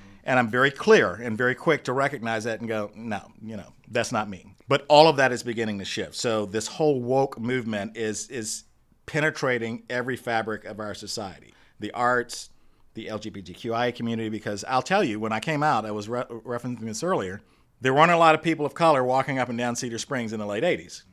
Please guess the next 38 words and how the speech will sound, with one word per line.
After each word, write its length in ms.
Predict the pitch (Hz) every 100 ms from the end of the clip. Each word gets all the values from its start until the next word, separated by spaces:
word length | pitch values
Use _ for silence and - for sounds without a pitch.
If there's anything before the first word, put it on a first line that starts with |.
| _ - _ _ _ _ _ _ -
And 360 | 127 120 117
you 140 | 110 160
weren't 160 | 196
always 280 | 190 196 143
welcome. 520 | 147 175 170 65 62 - _ _
The 160 | 123 131 -
arts 360 | 208 220 220
was 440 | 131 123 120 117 -
that 380 | 123 110 107 _ _ _
haven 640 | - 160 151 127 113 107 113
and 120 | 123 110
safe 380 | - 156 147
space 480 | - - 117 113 110
for 140 | - 110
me. 340 | 107 101 110 151
It 120 | 180
wasn't 340 | 170 151 135
even 260 | 131 120 127
in 120 | 120
my 220 | 113 110
own 300 | 101 95 101 _ _ _ _ _
community 560 | - 120 226 135 - - - _ _ _ _ _ _ _ -
because 360 | 123 135 117
I 60 | 123
was 120 | 117
still 240 | - 185
shunned 340 | 180 131 107 107
because 320 | 110 117 104 117
I 60 |
was 160 | 107 104
a 40 |
black 320 | 90 190 202
gay 160 | 107 87
man. 220 | 71 - - _ _ -
You 140 | 120
know, 100 | 110
this 200 | 107 -
whole, 340 | 127 117 110